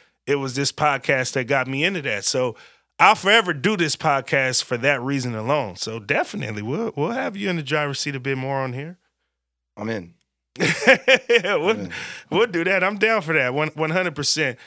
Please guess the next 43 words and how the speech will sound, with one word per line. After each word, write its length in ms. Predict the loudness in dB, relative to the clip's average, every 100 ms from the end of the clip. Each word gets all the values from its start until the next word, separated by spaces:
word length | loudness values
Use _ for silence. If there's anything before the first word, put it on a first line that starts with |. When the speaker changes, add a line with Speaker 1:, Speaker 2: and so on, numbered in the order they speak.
| -20 _ _
Speaker 1:
Win 300 | 2 4 6
shares, 600 | 4 6 6 6 4 0
win 220 | 2 4 4
shares. 360 | 4 2 2
We 120 | 0
got 180 | 4 2
a 80 | 2
big 400 | 0 4 4 2
week 240 | -2 0
ahead. 560 | -2 2 4 4 0 -4 -20 _ _ _ -4
Um, 440 | 0 2 2 -2 -6 -12 _ _ _ -6
starting 440 | 0 4 4 2
off 180 | 0 2
tonight, 640 | -2 -2 4 4 4 2
I 140 | 0 0
will 180 | 0 -4
be 380 | -2 -2 -4 -2
at 380 | 0 0 -2 _ _ -10
Mimosa, 640 | -4 -2 2 4 4 2 2
six 320 | 2 2 0
thirty 260 | 2 0 0
P 280 | -4 -2 -2
M 100 | -4
to 220 | -4 -2
eight 140 | -2 0
thirty 240 | -2 -2
P 300 | -6 -6 -4
M. 180 | -4 -6 -12 -20 -20 -2
D 220 | 2 2
J, 280 | 2 2 2
and 100 | 0
I'm 100 | 0
back 320 | 4 4 4
on 160 | 0 0
the 80 | 0
ones 340 | 0 0 -2
and 140 | -4
twos. 340 | -2 0 0 0
I 160 | -2
will 260 | 0 0 0
be 140 | 0
spinning 460 | -2 0 -2 -2 0
there. 360 | 2 2 0